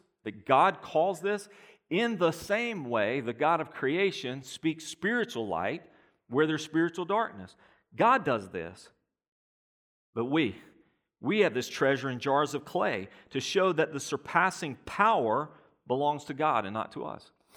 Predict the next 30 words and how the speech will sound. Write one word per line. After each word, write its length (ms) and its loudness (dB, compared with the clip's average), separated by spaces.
And 120 2
that 100 2
same 300 0
word 260 -2
power 480 2
is 100 -12
the 80 -6
same 320 2
word 260 0
often 380 0
used 300 -8
for 160 0
miracles. 760 0
This 240 -6
dunamis, 760 -2
this 220 -6
power 420 6
of 140 -2
God, 280 6
this 140 -6
awesome 380 -2
power 220 2
of 60 -6
God 200 4
that's 140 -12
not 220 0
earthly, 380 -2
it's 160 -6
not 240 -2
human, 340 -4